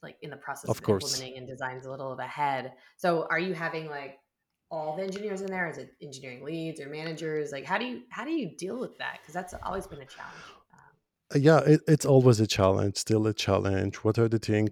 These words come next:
Speaker 2: like, I would like to do s-, in some sessions, like, uh, engineering will come. In some of the sessions, the product managers or both of the groups will be available.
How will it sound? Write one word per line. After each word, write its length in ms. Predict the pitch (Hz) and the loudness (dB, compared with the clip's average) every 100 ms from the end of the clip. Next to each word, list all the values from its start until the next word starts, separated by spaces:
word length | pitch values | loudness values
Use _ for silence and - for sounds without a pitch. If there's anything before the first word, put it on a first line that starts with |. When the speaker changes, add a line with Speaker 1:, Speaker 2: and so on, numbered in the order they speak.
| - | -2
Speaker 2:
like, 280 | 113 104 107 | -2 -2 0
I 120 | 101 | 0
would 220 | 101 104 | -2 0
like 200 | 104 101 | 0 0
to 100 | - | -6
do 280 | - 104 104 | -2 -2 -2
s-, 180 | - - | -4 -4
in 120 | 120 | -4
some 280 | - 127 131 | 0 0 0
sessions, 560 | - 107 - 110 104 98 | -2 -6 0 0 2 0
like, 240 | 98 - | 0 0
uh, 60 | 98 | 0
engineering 680 | 98 98 98 98 95 101 98 | 2 0 0 0 2 2 2
will 180 | 101 | -2
come. 420 | 101 - 110 110 107 | -2 0 2 2 0
In 120 | 107 | -2
some 200 | 98 104 | 0 0
of 120 | 101 - | 0 -2
the 80 | |
sessions, 540 | 104 98 92 101 101 92 | -2 -2 0 -2 -2 -2
the 100 | - | -6
product 440 | - 95 98 - | -2 0 0 0
managers 600 | 95 95 98 98 101 101 | -2 0 0 2 2 0
or 300 | 110 98 98 - _ _ | 0 0 0 -6 _ _
both 220 | 98 98 | 0 2
of 140 | 101 | -2
the 260 | - 107 104 | 0 2 0
groups 340 | - 104 101 | 0 -2 0
will 140 | 110 101 | -2 0
be 160 | 101 | -2
available. 640 | 98 92 95 101 117 143 | -2 0 0 2 2 0